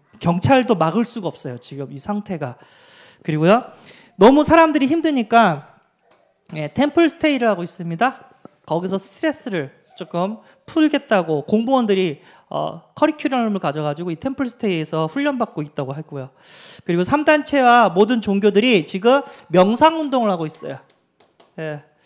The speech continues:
명상을 통해서 많은 이적과 기적을, 어, 대단한 일들을 나타낼 수 있지만 여기는 반드시 영적 문제가 옵니다. 우리가 속으면 안 되고요. 우리는 명상 운동이 아니라, 어, 묵상 운동을 이루어가야 될 줄 믿습니다.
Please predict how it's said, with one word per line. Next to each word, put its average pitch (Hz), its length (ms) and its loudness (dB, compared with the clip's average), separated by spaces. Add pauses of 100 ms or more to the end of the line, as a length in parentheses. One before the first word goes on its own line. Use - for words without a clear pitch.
(720)
명상을 240 460 0
통해서 226 800 0
많은 190 300 0
이적과 233 460 2
기적을, 208 600 0 (420)
어, 73 340 -8
대단한 196 360 2
일들을 190 560 0
나타낼 214 380 -2
수 220 100 -12
있지만 196 460 2 (200)
여기는 165 280 -4
반드시 175 540 -4 (220)
영적 160 260 -8
문제가 170 360 -6
옵니다. 123 400 -16 (180)
우리가 135 220 -10
속으면 214 380 -6
안 147 120 -2
되고요. 180 380 -2 (260)
우리는 196 320 6
명상 196 420 6
운동이 202 300 2
아니라, 165 420 -4 (240)
어, 131 120 -8
묵상 214 360 -4
운동을 180 460 -4
이루어가야 151 380 -8
될 139 140 -12
줄 - 180 -18
믿습니다. 139 560 -16